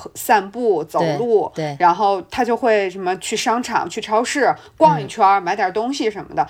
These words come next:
Speaker 2: 但疫情期间她就不能，不能这样啊。
Speaker 1: 对。
Speaker 2: 然后她就这么跟我说了一句，她说：“我都没事儿干。”然后所以我就开始理解了，就你说的那种为什么要去两-，领这两瓶红酒。
Speaker 1: 是。
Speaker 2: 她，她并不是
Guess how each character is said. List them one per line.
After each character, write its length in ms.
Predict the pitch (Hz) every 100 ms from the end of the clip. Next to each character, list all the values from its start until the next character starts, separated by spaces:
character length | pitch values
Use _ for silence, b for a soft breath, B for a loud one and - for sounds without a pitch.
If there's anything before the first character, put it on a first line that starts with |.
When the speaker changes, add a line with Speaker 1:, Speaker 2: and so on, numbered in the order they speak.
| B
Speaker 2:
但 160 | - 311
疫 60 | 339
情 160 | 247
期 140 | - 254
间 160 | 269
她 80 | 269
就 80 | 254
不 160 | 370
能， 280 | 370 185 165 -
不 80 | -
能 120 | 196 165
这 160 | 147
样 140 | 139 156
啊。 300 | 139 135 -
Speaker 1:
对。 140 | - -
Speaker 2:
然 120 | 202
后 40 |
她 100 | 208
就 100 | 226
这 160 | 247 370
么 80 | 370
跟 80 | 165
我 120 | 160
说 180 | - 151
了 80 |
一 60 | 165
句， 180 | 170 - b
她 80 | -
说 80 | 277
：“我 60 | 202
都 120 | 220
没 240 | 247 175
事 160 | 214 359
儿 140 | 415
干。” 280 | - 190 143 _ B B B
然 160 | - 196
后 320 | 226 208 - -
所 180 | - 262
以 20 |
我 140 | 226
就 160 | 160 190
开 300 | - 294 302
始 180 | 302 190
理 220 | 156 180
解 180 | 208 143
了， 340 | 117 123 120 -
就 140 | 220
你 120 | 196
说 220 | 170 220
的 80 | 202
那 160 | 196 185
种 160 | 165
为 100 | 180
什 140 | - 214
么 60 |
要 100 | 196
去 160 | 196 247
两-， 160 | 208 -
领 220 | 214 202
这 120 | 175
两 160 | 208 156
瓶 180 | - 180
红 140 | 170
酒。 100 | 160
Speaker 1:
是。 140 | 151 123 - b b b
Speaker 2:
她， 260 | - 285 - _
她 120 | - 349
并 240 | 339 370
不 160 | - 214
是 440 | - 254 220 165